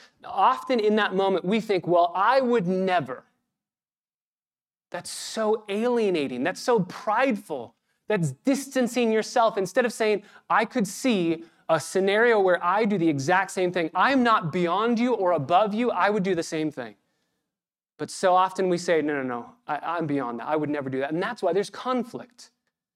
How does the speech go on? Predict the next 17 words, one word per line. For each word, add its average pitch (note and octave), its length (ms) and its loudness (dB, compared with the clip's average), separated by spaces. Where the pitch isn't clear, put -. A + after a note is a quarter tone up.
That's E3 140 -14
why F#3+ 120 0
there's E3 180 -4
conflict. C#3 760 -10
There's E3 140 -4
a C#3+ 260 0
helpful F3+ 300 -2
illustration D3 460 -2
of B2 40 -6
this C3 240 -8
in B2+ 340 -10
that C#3 200 -6
book D3+ 240 -4
on C3+ 260 -4
forgiveness. B2+ 680 -4
Think F#3 140 -6
about, D3+ 480 -2